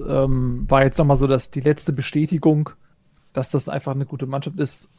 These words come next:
Und genau wie du sagst, ne, die haben natürlich jetzt auch, profitieren immens von dem Engagement von Red Bull, die in Salzburg da natürlich eine richtige Kaderschmiede da aufgebaut haben, die,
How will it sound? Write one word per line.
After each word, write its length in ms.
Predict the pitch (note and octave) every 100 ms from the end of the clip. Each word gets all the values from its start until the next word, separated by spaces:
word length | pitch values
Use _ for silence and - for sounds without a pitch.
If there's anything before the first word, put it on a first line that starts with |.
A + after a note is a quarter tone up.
| - _ _ _
Und 80 | D3
genau 320 | D3 C#3 D3
wie 80 | C#3+
du 100 | C3
sagst, 540 | A#2+ C3+ D#3 - - - _ _ -
ne, 180 | D#3+
die 140 | D3+ C3
haben 140 | D3
natürlich 400 | C#3+ C#3 D#3 C#3+
jetzt 220 | D3 -
auch, 340 | - C#3+ D#3 - - - - _ _ _ _ _
profitieren 500 | - D3+ D#3+ - F#3
immens 600 | D#3 C#3+ D3 F#3 A3 -
von 160 | - D#3
dem 120 | D#3
Engagement 600 | D3+ C#3+ C#3+ C3 C3+ E3+
von 140 | E3 C#3+
Red 220 | C#3 A2
Bull, 320 | D3 F3+ A#3 - - - _ - -
die 560 | C#3 D3 D3+ D3+ D#3 - - -
in 160 | D3+ C#3
Salzburg 560 | C#3 D#3 - D#3 C#3+
da 400 | - D3 C#3+ C#3
natürlich 480 | D3+ C#3+ D3+ C#3+ - - _ - _ - _ _ _ _ -
eine 80 | D3
richtige 260 | D3 D3+ D3
Kaderschmiede 680 | C#3+ C#3 D#3 - D#3 D3+ D3+
da 100 | C#3+
aufgebaut 580 | C#3 - D3 D3 D3+
haben, 220 | D3+ D3 C#3
die, 280 | C3+ C3+